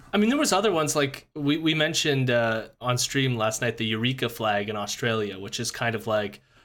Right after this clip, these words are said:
neutral but has been adopted by fascists. Uh,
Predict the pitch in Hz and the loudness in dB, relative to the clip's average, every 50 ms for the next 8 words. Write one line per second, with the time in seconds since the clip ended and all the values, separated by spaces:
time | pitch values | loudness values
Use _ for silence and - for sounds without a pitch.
0 | _ - - 139 156 170 190 - - 196 196 196 180 160 135 135 135 131 131 139 | _ -4 -2 2 2 2 2 2 2 4 2 4 2 0 0 0 0 0 0 0
1 | 127 120 117 - 107 117 117 - 143 135 135 135 131 - - 135 139 139 - 165 | 0 0 2 2 0 0 0 -2 -2 0 0 0 0 0 0 0 0 0 -2 -6
2 | 165 - - - - - _ _ _ _ _ _ _ _ _ _ _ _ _ _ | -6 -6 -8 -10 -12 -16 _ _ _ _ _ _ _ _ _ _ _ _ _ _
3 | _ _ _ _ - 185 196 - - | _ _ _ _ -12 -10 -10 -6 -8